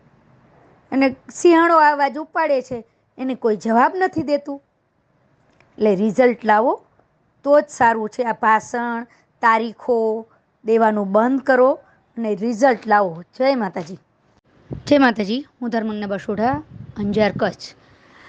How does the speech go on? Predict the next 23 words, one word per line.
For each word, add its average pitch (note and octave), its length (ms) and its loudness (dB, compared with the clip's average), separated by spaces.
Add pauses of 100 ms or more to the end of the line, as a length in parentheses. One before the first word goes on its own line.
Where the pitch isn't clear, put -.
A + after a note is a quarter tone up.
(280)
કેટલી D#4+ 240 2
બધી D#4+ 280 2
સંમેલનો B3 640 0
થયા, G#3 540 -2
કેટલી C4+ 260 -6
બધી B3 240 0
રેલી G#3+ 320 0
નીકળી, G3+ 640 -6
રેલા A3+ 380 4
નીકળ્યા, G#3 580 -8 (720)
પણ B3 360 2 (1400)
રૂપાલાનું B3+ 800 0
કોઈ B3 240 2
કાંઈ B3+ 260 -6 (100)
કરી A3 240 0
શક્યું? C4+ 400 -6 (1200)
સિંહ B3+ 300 2
જોવા A3+ 280 4
હોય A3 240 -2
તો G#3+ 160 -8
અહીંયા A3+ 380 -6
આવી G#3+ 340 -4
જાઓ, F#3+ 580 -2